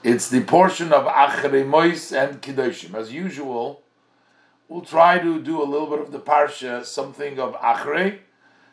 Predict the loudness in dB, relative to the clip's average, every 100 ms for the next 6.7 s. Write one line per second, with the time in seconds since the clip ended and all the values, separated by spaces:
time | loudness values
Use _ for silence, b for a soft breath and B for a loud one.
0 | b -6 0 0 0 -2 -2 -2 -4 -4
1 | -2 -2 -6 -18 -20 _ _ b b b
2 | b -2 0 0 -2 -2 -2 -4 -8 -8
3 | -6 -4 -4 -6 -4 2 2 2 -4 -2
4 | 0 0 -2 -4 -8 -10 -12 -8 -4 -4
5 | -6 -10 -14 -10 -4 0 0 0 -6 -14
6 | -18 -20 _ -20 -20 -20 -20